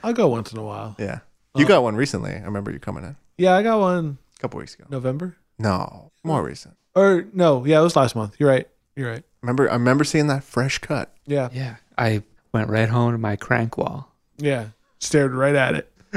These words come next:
Speaker 2: And didn't think about you.
Speaker 1: This
Speaker 2: We just
Speaker 1: is
Speaker 2: thought
Speaker 1: gonna
Speaker 2: about the wall.
Speaker 1: "This is gonna be a good one. This wall looks great today, and Brandon just got a haircut."
Speaker 2: Why do you think I painted the office? Look how freaking plain that is.
Speaker 1: I know. I'm gonna stare
Speaker 2: It's
Speaker 1: at it.
Speaker 2: hard being in here. Literally.
Speaker 1: Yeah.
Speaker 3: What?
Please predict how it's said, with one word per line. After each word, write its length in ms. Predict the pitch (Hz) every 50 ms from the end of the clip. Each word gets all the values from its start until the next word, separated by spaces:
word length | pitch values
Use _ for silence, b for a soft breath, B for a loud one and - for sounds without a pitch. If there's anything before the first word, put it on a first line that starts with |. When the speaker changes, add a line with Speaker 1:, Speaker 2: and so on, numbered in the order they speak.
| 175 -
Speaker 2:
And 200 | 151 147 135 120
didn't 240 | 127 127 131 131 123
think 160 | 135 123 117
about 200 | 110 110 104 -
you. 120 | 202 -
Speaker 1:
This 80 | 110 135
Speaker 2:
We 60 | 143
just 100 | 139 147 160
Speaker 1:
is 40 | 156
Speaker 2:
thought 80 | 160 147 143
Speaker 1:
gonna 100 | 143 143
Speaker 2:
about 80 | 131
the 80 | 139 151
wall. 300 | 151 147 127 110 117 -
Speaker 1:
"This 200 | - 285 214 -
is 80 | 175
gonna 140 | 175 175 170
be 120 | 151 202 208
a 40 | 208
good 380 | 208 180 - - 190 202 202 202
one. 380 | 196 160 143 127 123 123 123
This 160 | 143 208 196 208
wall 200 | 185 160 147 139
looks 200 | 143 147 139 -
great 380 | - - 147 160 190 196 190 -
today, 340 | 156 147 139 123 127 131
and 100 | 135 127
Brandon 300 | 117 131 139 160 180 202
just 160 | 190 - - 120
got 160 | 135 139 160
a 60 | 180
haircut." 500 | 151 139 127 117 - - 120 117 123 -
Speaker 2:
Why 140 | 117 117 120
do 40 | 120
you 60 | 120
think 140 | 127 127 120
I 80 | 117
painted 280 | 113 - 123 120 117 110
the 120 | 113 113
office? 400 | 110 127 135 - 113 113 - - _ _ _ _ _
Look 140 | - 117 -
how 100 | 135 127 120
freaking 600 | - - - - _ - 120 123 - 123 123 -
plain 300 | - 127 110 101 92 92
that 140 | - -
is. 240 | 92 104 120 131 - _
Speaker 1:
I 40 | 113 113 101 107
know. 120 | 110 110 104
I'm 80 | 101
gonna 260 | 113 117 110 101 101 _ _ _ _
stare 380 | - - - - - 123 117
Speaker 2:
It's 80 | 107 120
Speaker 1:
at 60 | 123
it. 40 | - -
Speaker 2:
hard 160 | 147 156 117
being 220 | 92 107 107 101 92
in 80 | 87 87
here. 240 | 90 92 92 - - _ _ _ _
Literally. 640 | - 120 117 120 120 113 95 90 73 82 82 120 - _ -
Speaker 1:
Yeah. 300 | - 156 202 190 135 120 _ _ _ _ _ _ _
Speaker 3:
What? 220 | - 120 110 160